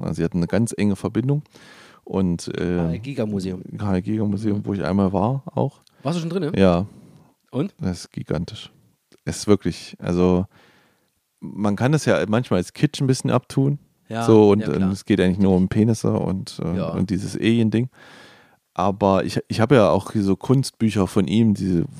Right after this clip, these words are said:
Speaker 1: wo das so riesengroß auch illustriert ist. Aber du machst dir ja keinen Begriff, wie groß diese Bilder eigentlich sind. Also die füllen ja Räume.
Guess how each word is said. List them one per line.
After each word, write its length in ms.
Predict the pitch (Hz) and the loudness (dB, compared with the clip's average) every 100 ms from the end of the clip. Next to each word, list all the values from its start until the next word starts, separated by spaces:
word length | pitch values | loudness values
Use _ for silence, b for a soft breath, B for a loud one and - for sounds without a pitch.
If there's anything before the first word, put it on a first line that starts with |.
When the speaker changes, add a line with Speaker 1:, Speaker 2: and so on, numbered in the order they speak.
| - | -12
Speaker 1:
wo 300 | - 101 92 | -10 -4 -2
das 200 | 80 85 | -2 -4
so 120 | 95 | -4
riesengroß 840 | 98 95 101 92 - 98 117 - - | 0 0 2 0 6 6 6 0 0
auch 180 | 82 - | 0 0
illustriert 560 | 95 98 - - 123 | -2 -2 -4 -2 0
ist. 200 | 98 107 B B B B B | 2 0 B B B B B
Aber 120 | - | 4
du 80 | 92 | 6
machst 240 | 101 - | 6 2
dir 40 | 104 | 2
ja 80 | 87 | 2
keinen 220 | 107 90 | 2 2
Begriff, 360 | 87 - 120 - | 0 -2 -2 -2
wie 60 | |
groß 280 | 87 - 110 | -2 2 2
diese 220 | - 101 85 | 2 -2 4
Bilder 280 | 95 85 | 4 4
eigentlich 360 | 73 98 95 80 | 2 2 2 -2
sind. 340 | - 107 - _ - | 2 0 0 _ -10
Also 140 | - 92 | -6 -2
die 100 | 87 | -4
füllen 320 | - 117 117 | 4 6 6
ja 160 | 101 | 4
Räume. 520 | 80 - 85 123 98 | 2 2 4 6 4